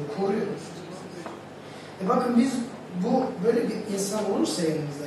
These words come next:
yaşamımızda, o zaman bizi kolay kolay hiçbir şey oynatamaz. Çünkü bakın, yani borçla, mesela borçla dertleşiyoruz. Ama biliyoruz ki en büyük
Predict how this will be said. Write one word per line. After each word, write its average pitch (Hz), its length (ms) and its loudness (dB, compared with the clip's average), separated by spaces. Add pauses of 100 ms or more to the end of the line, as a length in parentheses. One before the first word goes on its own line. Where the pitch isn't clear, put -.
yaşamımızda, 151 720 -2 (580)
o 226 40 -2
zaman 247 260 4
bizi 226 280 0
kolay 220 280 4
kolay 208 200 0
hiçbir 220 240 -2
şey 202 240 -2 (340)
oynatamaz. 180 760 4 (1600)
Çünkü 190 440 6
bakın, 202 300 2 (360)
yani 190 280 2
borçla, 170 500 4 (720)
mesela 226 400 0 (320)
borçla 240 320 2 (540)
dertleşiyoruz. - 880 0 (800)
Ama 233 180 6
biliyoruz - 520 6
ki 226 120 0
en 269 160 0
büyük 196 240 2